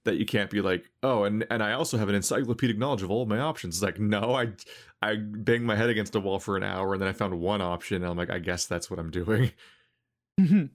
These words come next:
Speaker 2: Yeah, and you, uh, it's,
Speaker 1: You
Speaker 2: I
Speaker 1: can't,
Speaker 2: mean, I
Speaker 1: and you
Speaker 2: understand.
Speaker 1: can't tell which ones are you, like, getting it and not getting it, which ones are stat things blocking you from accessing things, 'cause, like,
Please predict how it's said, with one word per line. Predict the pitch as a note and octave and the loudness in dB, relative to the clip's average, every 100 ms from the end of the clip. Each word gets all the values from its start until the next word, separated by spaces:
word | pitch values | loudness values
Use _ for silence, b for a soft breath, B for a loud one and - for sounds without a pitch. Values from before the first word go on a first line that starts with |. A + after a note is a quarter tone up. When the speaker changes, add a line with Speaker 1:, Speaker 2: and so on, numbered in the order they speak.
| - b b b b b _ _ | -16 b b b b b _ _
Speaker 2:
Yeah, | C3 B2+ B2+ | 0 2 2
and | C#3 D3+ | 2 2
you, | D#3+ | 2
uh, | B2 G#2+ F#2 - - _ _ _ _ _ | 0 0 -2 -8 -20 _ _ _ _ _
it's, | D#3+ E3 G3 | -4 -2 -2
Speaker 1:
You | |
Speaker 2:
I | F#3 | 2
Speaker 1:
can't, | - | 2
Speaker 2:
mean, | E3 E3 | 4 2
I | |
Speaker 1:
and | F3 | 4
you | - | 4
Speaker 2:
understand. | D#3 B2+ | 4 2
Speaker 1:
can't | D3 | 2
tell | A2+ A2 G#2+ | 2 2 0
which | G#2+ - | 0 0
ones | A2 G2+ | 0 2
are | |
you, | F#2+ F#2+ G2 | 0 2 2
like, | G2 F2+ E2 | 2 -2 -4
getting | - F#2+ G2 | -2 0 0
it | G2 - | 0 -2
and | F#2+ | -4
not | F#2 G2 A#2 | -4 -4 0
getting | A#2 A#2 | 0 2
it, | A#2 G#2+ | 0 -2
which | G#2 | -2
ones | G#2 F#2 | -2 -2
are | F2 | -6
stat | - G2 G#2 - _ _ - | -2 -2 -2 -8 _ _ -2
things | A#2+ A#2 A2 F#2+ | -2 0 -4 -4
blocking | G#2 G2 G#2 A#2+ | -2 -2 -2 -2
you | B2 C3 | -2 -2
from | B2+ B2 B2+ | -4 -4 -4
accessing | A#2+ B2 B2+ - A#2+ | -4 -4 -6 -4 -2
things, | C3+ C3 C3 - | -2 -2 -4 -2
'cause, | A2+ G2 | 0 0
like, | F#2+ - | -2 -4